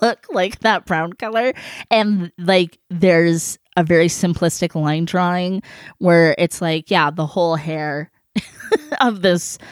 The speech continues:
I don't know, let's call it, let's say the Pegasus. The whole mane of this Pegasus is, like, just one big block. In these books, you might have, like, lots of strands in there. So you can really get lost in the intricacy of it.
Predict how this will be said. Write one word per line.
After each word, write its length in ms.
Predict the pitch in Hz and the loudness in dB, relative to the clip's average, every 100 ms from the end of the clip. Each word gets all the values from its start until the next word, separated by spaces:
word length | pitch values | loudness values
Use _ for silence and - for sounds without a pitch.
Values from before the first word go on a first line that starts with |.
| - - _ _ | -20 -20 _ _
I 100 | 180 | 2
don't 100 | 175 | 4
know, 140 | 165 143 | 4 0
let's 160 | 165 | -2
call 220 | - 214 185 | 0 2 2
it, 20 | |
let's 140 | 180 | 2
say 180 | - 196 | 2 4
the 100 | 175 | 2
Pegasus. 720 | - 170 160 160 143 139 - - - - | 0 -2 0 -2 -4 -6 -8 -12 -14 0
The 60 | |
whole 140 | 185 208 | 4 4
mane 380 | 202 190 180 185 | 4 4 4 2
of 120 | 165 | 2
this 200 | 165 - | 0 0
Pegasus 680 | - 160 165 151 - 156 | 0 2 2 0 -2 -6
is, 140 | - 160 | -6 -4
like, 160 | 156 | -2
just 160 | - 165 | -2 0
one 180 | 160 160 | 2 2
big 260 | 156 156 | 2 -4
block. 460 | - 135 139 175 - - - - - - | -4 -2 2 2 0 -14 -20 -20 -14 -2
In 220 | 214 208 | 2 4
these 320 | 220 240 233 | 4 2 0
books, 520 | 214 190 185 - - - | 2 4 2 -2 -10 -6
you 180 | 196 190 | 0 2
might 240 | 185 175 175 | 4 2 2
have, 240 | 175 165 | 0 0
like, 280 | 165 156 - - | -2 -4 -6 -4
lots 300 | 170 160 180 | 0 2 0
of 80 | |
strands 680 | - - - 165 151 165 160 | -4 -8 -4 -2 -2 -4 -6
in 180 | 131 135 | -6 -8
there. 280 | 95 - - - - | -12 -16 -18 -20 -18
So 180 | - 208 | -2 2
you 180 | 196 202 | 2 0
can 240 | - 196 | 0 0
really 260 | 190 196 190 | 2 4 2
get 280 | 175 180 113 | 2 0 2
lost 640 | 175 165 160 160 - - - | 2 4 4 0 -6 -10 -2
in 220 | 175 160 | 0 2
the 200 | 160 147 _ - | -2 -4 _ -4
intricacy 600 | 185 - 175 165 - 151 | 0 2 2 0 -2 -2
of 140 | 135 | -2
it. 220 | 127 - | -4 -6